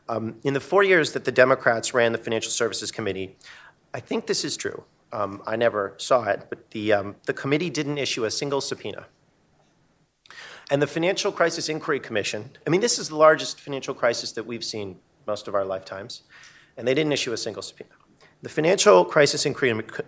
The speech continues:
Inquiry Commission, which was tasked with analyzing the cause of the crisis, uh, came out with its report in two thousand eleven,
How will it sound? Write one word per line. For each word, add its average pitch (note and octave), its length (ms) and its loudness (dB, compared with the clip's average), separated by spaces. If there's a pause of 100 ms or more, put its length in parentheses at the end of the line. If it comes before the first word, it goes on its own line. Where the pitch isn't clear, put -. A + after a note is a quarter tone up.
Inquiry C#3+ 380 0
Commission, G#2+ 420 -2
which A2 220 -6
was G#2 200 -2 (540)
tasked D3+ 300 4
with D#3 180 0
analyzing B2 440 6
the B2 60 -4
cause D3+ 300 8
of C#3 40 -4
the C3 60 -4
crisis, A2 560 0 (520)
uh, B2 100 4
came E3 240 2
out D#3+ 120 10
with C#3+ 120 2
its C#3+ 200 0
report C3 280 2
in B2 100 -2
two D#3 180 -6
thousand B2 300 2
eleven, G#2+ 360 0